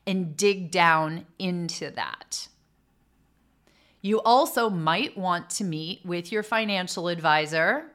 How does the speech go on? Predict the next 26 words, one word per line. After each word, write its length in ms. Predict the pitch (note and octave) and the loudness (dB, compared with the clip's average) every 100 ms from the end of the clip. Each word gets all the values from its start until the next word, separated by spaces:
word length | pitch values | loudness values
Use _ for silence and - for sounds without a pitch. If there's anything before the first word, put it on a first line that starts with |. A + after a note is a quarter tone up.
| _ | _
And, 280 | F3 E3+ D#3+ | -10 -8 -8
and 180 | E3+ E3 | -8 -4
I've 140 | D#3+ | -4
talked 320 | D#3+ F#3+ E3+ F3+ | 0 2 2 2
about 380 | E3+ E3 - | 2 2 0
how 160 | - E3 | -4 -4
important 580 | E3 E3+ - G3+ F#3+ F#3+ | -4 -8 -4 -4 -4 -8
having 360 | F3+ E3+ E3+ | -4 -2 -4
a 40 | E3+ | -8
financial 600 | E3+ E3 E3 E3 E3+ D#3+ | -8 -6 -6 -6 -6 -6
advisor 480 | D#3+ D#3 D#3+ E3 E3 | -2 0 0 -2 -2
is 260 | D#3 E3+ | -2 -4
to 160 | - F3+ | -6 -4
a 100 | F#3 | -2
business 720 | F#3 F3 D3+ D3+ E3 A#3+ - - - - - | -2 -2 -2 -4 -4 -6 -10 -16 -20 -20 -12
so 180 | D#3+ E3+ | -6 -4
that 180 | E3 | -4
you 120 | F#3 F3 | -6 -10
can 480 | - G#3 F#3+ F#3 | -6 0 0 0
grow 400 | F3 E3+ D#3+ D#3+ | -2 0 2 0
and 180 | E3 E3+ | -4 -6
scale 600 | E3 F3+ D3+ D3+ E3 G3+ - | -8 -6 -4 -2 -4 -6 -8
or 200 | E3 D#3+ | -8 -4
find 340 | F#3 E3 D#3+ | -2 -2 -4
success. 580 | E3 D#3+ - D3+ D#3 - | -10 -10 -4 -2 -2 -4
But 280 | F3+ E3 | 0 0